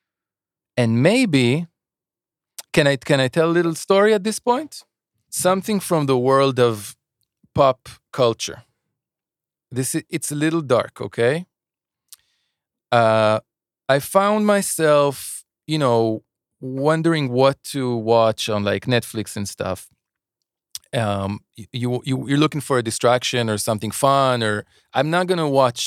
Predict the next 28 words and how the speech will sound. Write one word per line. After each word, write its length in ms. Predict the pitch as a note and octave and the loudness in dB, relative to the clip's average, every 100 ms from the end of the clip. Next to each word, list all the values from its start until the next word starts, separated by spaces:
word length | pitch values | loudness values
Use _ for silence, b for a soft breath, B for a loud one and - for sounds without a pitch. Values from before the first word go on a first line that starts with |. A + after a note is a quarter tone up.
| - B2 | -2 0
the 60 | C3 | 2
news 200 | C#3 G#2+ F#2+ | 2 0 -4
all 140 | G2+ G2 | -4 -4
the 80 | G2 - | -4 -6
time. 120 | F2 | -8
I'm 100 | G2+ B2 | -4 -4
not 60 | C3 | -2
gonna 200 | B2 A#2 | 0 0
watch 140 | A#2 - | -2 -4
the 40 | A2 | -6
news 140 | A2+ G2+ | -4 -6
at 100 | G2+ | -6
all. 140 | G2 - _ b b b b b - | -6 -10 _ b b b b b 0
And 80 | E3+ - | 0 0
for 80 | E3 | -4
some 320 | - A3 A#3 | -4 -4 -4
reason, 360 | A#3+ A#3 G#3 A3 - - C#3 | -4 -4 -2 -2 -4 -4 -2
I, 260 | C#3+ C#3 - _ _ _ _ _ | 0 -4 -8 _ _ _ _ _
I 120 | C3 B2+ - | 0 0 -2
scrolled 360 | F3+ F3+ F3+ - | 0 2 2 0
through 200 | F3 E3 | 0 2
and 80 | C#3+ | 2
I 80 | B2 | -2
saw 560 | - - B2+ B2+ B2+ - - | -2 0 2 2 0 -2 -10
the 80 | |
Coen 420 | A2+ - D3+ D3 C3+ B2+ | -10 -2 0 0 0 2
brothers, 680 | A#2+ A2+ A2+ A2+ G#2+ G#2+ - | 2 2 0 0 -2 -6 -2
uh, 240 | G#2+ G2+ | 0 0